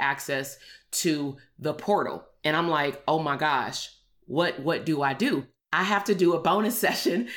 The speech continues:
in, like, an hour and a half. And so now I want to take you behind the scenes of how I was able to overcome pivoting in my business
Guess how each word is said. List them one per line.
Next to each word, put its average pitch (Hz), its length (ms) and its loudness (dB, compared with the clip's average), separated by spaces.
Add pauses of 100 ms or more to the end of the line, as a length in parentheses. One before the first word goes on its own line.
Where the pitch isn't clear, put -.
(140)
in, 202 200 4
like, 175 260 2
an 180 160 4
hour 156 420 4
and 143 200 -2
a 147 40 0
half. 185 460 -2 (380)
And 185 180 4
so 180 540 0 (260)
now 285 440 2
I 202 120 4
want 185 320 2
to 175 100 -2
take 170 400 -2
you 151 460 -2
behind 175 640 2
the 147 100 0
scenes 233 640 -2 (400)
of 170 640 4
how 214 440 2
I 180 160 4
was 170 240 2
able 165 260 0
to 160 260 -2
overcome 156 960 -2 (540)
pivoting 220 580 0
in 160 180 0
my 147 140 2
business 143 580 -2